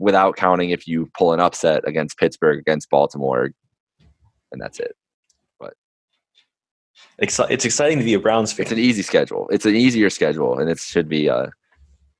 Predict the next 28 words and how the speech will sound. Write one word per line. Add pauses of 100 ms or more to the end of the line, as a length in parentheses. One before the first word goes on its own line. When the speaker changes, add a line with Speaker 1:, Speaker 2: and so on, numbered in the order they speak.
(100)
Speaker 1:
it
should
be
fun,
man.
I'm
excited
for
that
game
on
Sunday
afternoon.
That's
gonna
be
a, (380)
it's
gonna
be
a
fun
game
in
Cleveland. (320)
Speaker 2:
We'll
be
tested.